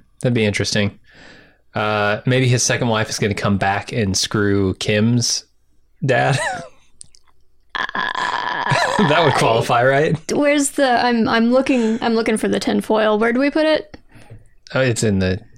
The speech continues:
Speaker 1: kitchen.
Speaker 2: Okay. That's,
Speaker 1: It's
Speaker 2: that's a
Speaker 1: nowhere to
Speaker 2: good
Speaker 1: be
Speaker 2: place
Speaker 1: found.
Speaker 2: for it.
Speaker 1: Nowhere to be found.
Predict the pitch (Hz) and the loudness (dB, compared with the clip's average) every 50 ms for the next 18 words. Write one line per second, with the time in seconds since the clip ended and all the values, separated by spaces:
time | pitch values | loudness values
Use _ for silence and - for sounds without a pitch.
0 | - - - 95 - 98 95 - - - _ _ _ _ - - - - - - | -6 -4 -4 -2 -2 -2 -4 -4 -6 -12 _ _ _ _ -4 -4 -4 -4 -4 -6
1 | 208 - - _ _ _ _ _ _ _ - 311 226 208 - - 101 - - - | -6 -8 -10 _ _ _ _ _ _ _ -8 -6 -6 -4 -4 -4 -6 -4 -2 0
2 | 95 90 180 87 92 92 - - - - - 95 92 - 120 113 101 101 107 107 | 0 2 2 2 2 0 0 0 0 0 0 0 -2 -2 0 2 2 4 4 4
3 | 107 107 110 107 107 101 - 107 104 101 98 - - 98 92 90 90 90 92 98 | 4 4 4 4 2 2 0 0 0 0 0 -2 -2 -4 -2 -2 -4 -4 -6 -8
4 | - | -12